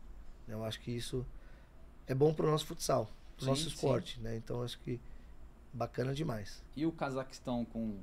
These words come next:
Speaker 2: Cacau?
Speaker 1: Cara, eu vi pouco, falar a
Speaker 2: É.
Speaker 1: verdade, eu vi pouco. Eu vi o diferencial com o goleiro, né?
Speaker 2: O Léo.
Speaker 1: O Léo Iguita, que ele faz toda a diferença.
Speaker 2: Um dos melhores do mundo, com
Speaker 1: É,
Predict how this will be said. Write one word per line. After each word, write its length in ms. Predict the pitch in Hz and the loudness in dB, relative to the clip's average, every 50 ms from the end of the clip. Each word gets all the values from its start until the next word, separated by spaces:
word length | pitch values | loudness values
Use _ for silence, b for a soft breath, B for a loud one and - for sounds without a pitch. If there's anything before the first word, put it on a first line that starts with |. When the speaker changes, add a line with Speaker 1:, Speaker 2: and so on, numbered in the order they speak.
| 92 - - | -8 -8 -8
Speaker 2:
Cacau? 460 | - 117 - - - 110 101 92 - - - - - - - - b b b b b b b b b b b b b - - - - - - - - - - - | -8 -8 -6 -4 -4 -4 -4 -4 -6 -10 -12 -14 -16 -18 -18 -18 b b b b b b b b b b b b b -14 -16 -16 -16 -16 -12 -12 -10 -10 0 8
Speaker 1:
Cara, 220 | 180 185 175 180 | 8 8 10 10
eu 80 | 170 147 | 8 8
vi 100 | 170 180 | 6 4
pouco, 540 | - - 180 175 180 170 - - - 127 107 | 4 8 12 12 12 12 12 10 4 0 0
falar 280 | 101 - - 131 143 | 0 2 4 8 8
a 40 | 139 | 10
Speaker 2:
É. 20 | 135 | 10
Speaker 1:
verdade, 280 | 143 135 131 143 143 | 8 8 10 8 8
eu 60 | 135 | 8
vi 60 | 143 170 | 6 2
pouco. 360 | - - 147 135 120 - 120 | 6 10 10 10 10 8 2
Eu 60 | 113 | 2
vi 720 | 110 120 135 139 151 156 156 156 156 156 151 151 151 170 165 170 | 6 8 8 10 10 12 12 12 12 10 10 10 8 6 6 4
o 60 | 143 | 4
diferencial 600 | 131 127 - 143 139 135 - - 147 135 135 127 | 4 6 6 6 6 6 6 8 8 10 8 8
com 100 | - - | 6 4
o 40 | 120 | 4
goleiro, 400 | 120 131 135 139 160 202 196 180 | 6 10 10 12 10 10 10 8
né? 300 | 151 143 147 160 170 214 - | 6 8 8 6 4 2 0
Speaker 2:
O 60 | 110 | 0
Léo. 340 | 104 104 107 117 131 147 156 - 185 - - - - - - - 117 110 | 2 2 2 2 0 -2 -4 -6 -8 -8 -8 -8 -10 -10 -12 -10 -6 -2
Speaker 1:
O 40 | |
Léo 180 | 123 123 123 120 | 2 2 4 4
Iguita, 340 | 117 113 120 135 147 - 127 | 6 6 6 4 4 2 -2
que 100 | - 120 | -2 -2
ele 80 | 110 | -2
faz 200 | 107 - 117 110 - | 0 0 0 2 4
toda 160 | - 143 139 | 4 4 4
a 20 | |
diferença. 600 | 120 110 - - 123 127 123 139 139 - - - - | 4 4 4 4 6 6 6 6 4 4 2 -2 -4
Speaker 2:
Um 40 | 117 | -6
dos 120 | 107 107 | -4 -2
melhores 320 | 110 107 107 107 107 107 104 | -2 0 0 0 0 0 -2
do 100 | - 104 | -4 -4
mundo, 360 | 107 110 117 131 143 139 - | -4 -2 -2 -2 -4 -6 -8
com 100 | - - | 0 4
Speaker 1:
É, 60 | 127 | 6